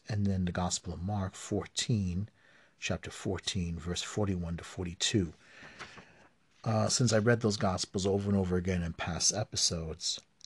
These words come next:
um, we'll just focus on his writing here. So I'll read you what he outlined from the Gospels.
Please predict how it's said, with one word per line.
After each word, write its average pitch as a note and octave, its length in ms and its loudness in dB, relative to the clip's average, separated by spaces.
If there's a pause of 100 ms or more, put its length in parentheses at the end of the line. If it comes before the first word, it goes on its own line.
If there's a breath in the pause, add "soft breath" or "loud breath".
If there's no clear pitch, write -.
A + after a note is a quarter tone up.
um, F#2 480 0
we'll G2+ 80 -2
just G#2 220 2
focus - 460 0
on F#2 160 -4
his E2+ 200 -6
writing F2+ 400 0 (540 soft breath)
here. - 360 -4 (480 loud breath)
So G2 220 2
I'll F#2 180 0
read A2+ 240 4
you A2+ 100 4
what G#2 180 2
he - 360 -4 (480)
outlined G2 560 2
from F2+ 160 -2
the E2 80 -6
Gospels. - 760 -4